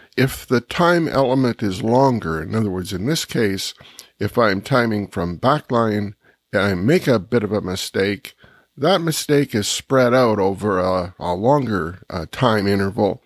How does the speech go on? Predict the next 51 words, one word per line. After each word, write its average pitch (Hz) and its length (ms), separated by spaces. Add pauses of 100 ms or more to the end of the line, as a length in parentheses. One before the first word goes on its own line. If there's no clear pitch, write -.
(220)
than 101 140
if 95 140
it's 104 300 (320)
tee 190 180
line 101 240
to 87 100
hog 87 300
line. 80 300
Now, - 160
some 107 200
of 98 140
you 87 120
might 92 240
be 85 260
sitting 101 260
there 90 140
listening, 92 400
"Oh, 92 220
geez, 85 360
Bill, 76 240
give 110 240
it 101 80
a 85 60
rest. 90 400
I - 60
mean, - 240
come - 180
on. 87 300
<laughs> 87 140
Does 95 260
it - 100
really 107 240
make 107 240
that 95 160
much 95 260
difference?" 107 440 (580)
Well, 160 360
no, 143 240
it 123 160
probably 107 440
doesn't. 80 520
But, - 240 (340)
well, 139 300
it's - 180
my 165 180
podcast, 160 680
and 107 180
that's - 300
my 151 180
<laughs> - 40
answer. 139 720